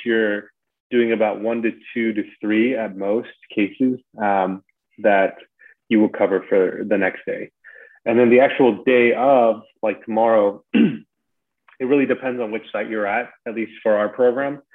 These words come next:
But the first surgery will start at seven thirty. Um,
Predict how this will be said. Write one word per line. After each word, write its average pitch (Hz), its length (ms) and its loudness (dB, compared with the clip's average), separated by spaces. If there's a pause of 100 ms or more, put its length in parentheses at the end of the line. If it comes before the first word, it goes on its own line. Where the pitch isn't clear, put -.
(560)
But 117 240 2
the 113 200 -4
first 139 220 -2 (100)
surgery 123 420 2
will 107 220 -2
start 107 200 0
at 104 160 -8
seven 98 280 -6
thirty. 104 360 -10 (380)
Um, 95 480 0